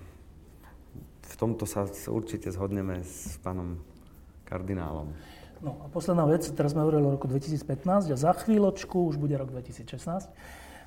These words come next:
Speaker 2: Ehm, tento rok, tento rok bol z rôznych dôvodov a z rôznych aspektov veľmi ťažký aj pre nás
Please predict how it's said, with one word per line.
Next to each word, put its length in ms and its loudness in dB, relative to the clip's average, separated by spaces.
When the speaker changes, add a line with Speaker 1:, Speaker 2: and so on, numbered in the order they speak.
Speaker 2:
Ehm, 560 0
tento 320 4
rok, 320 2
tento 260 0
rok 140 4
bol 480 4
z 180 -6
rôznych 460 4
dôvodov 480 2
a 80 2
z 80 -2
rôznych 320 0
aspektov 540 -2
veľmi 340 2
ťažký 380 -2
aj 120 -2
pre 200 -2
nás 340 -6